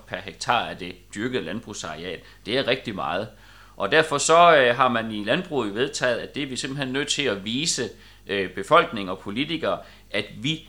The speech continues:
øh, vil sætte fokus på, at det forbrug ikke skal være stigende mere. Så derfor har man lanceret en handlingsplan, der hedder Lad os sammen sænke forbruget af glyfosat. Udover jo selvfølgelig, at der er politisk bevågenhed omkring det her,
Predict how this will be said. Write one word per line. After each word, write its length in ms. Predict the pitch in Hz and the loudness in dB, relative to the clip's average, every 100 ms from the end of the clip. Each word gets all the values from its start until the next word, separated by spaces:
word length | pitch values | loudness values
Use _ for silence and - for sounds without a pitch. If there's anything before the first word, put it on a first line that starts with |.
| - - | -10 0
øh, 260 | 117 98 | 2 2
vil 100 | 98 | 0
sætte 220 | - 104 - | -2 -6 -2
fokus 320 | 120 139 127 | -2 -2 -4
på, 180 | 123 101 | -4 -4
at 80 | - | -6
det 100 | 120 | -6
forbrug 420 | 123 104 123 73 | -8 -4 -6 -4
ikke 180 | 110 - | -6 -4
skal 200 | - 92 | -6 -6
være 140 | 87 | -6
stigende 480 | - - 98 123 110 | -10 -10 -8 -6 -6
mere. 380 | 80 82 92 107 - - - - - | -8 -6 -6 -6 -14 -20 -20 -20 -14
Så 140 | - | 2
derfor 220 | 165 175 | 4 6
har 140 | 185 151 | 6 6
man 140 | 120 113 - - - - | 4 0 -12 -20 -20 -4
lanceret 380 | 104 117 175 131 | -2 0 2 0
en 60 | |
handlingsplan, 640 | 98 131 196 190 143 127 107 | 0 -2 -2 -2 0 0 -2
der 80 | |
hedder 280 | 120 107 101 98 | -4 -4 -4 0
Lad 120 | 113 | 2
os 100 | 107 | 2
sammen 360 | - 139 151 107 | 4 4 4 0
sænke 440 | - 120 139 117 - - | -2 -2 -2 -4 -6 -10
forbruget 380 | 101 135 117 | -4 -2 -2
af 60 | 85 | -6
glyfosat. 640 | 95 87 87 117 117 - - - - - - - - - - - - - - | -10 -12 -4 -4 -4 -10 -16 -20 -20 -20 -20 -20 -20 -16 -16 -16 -20 -20 -8
Udover 380 | 160 202 165 151 | 6 10 12 10
jo 120 | 113 | 6
selvfølgelig, 420 | 113 117 151 165 113 | 0 -2 0 2 0
at 140 | 95 | 2
der 60 | 98 | -2
er 140 | 92 | -2
politisk 340 | 104 131 131 | -4 -4 -4
bevågenhed 420 | 101 107 143 117 113 | -2 0 0 0 -2
omkring 360 | 101 135 120 | -2 -4 -2
det 120 | 110 | -6
her, 260 | 113 139 | -2 0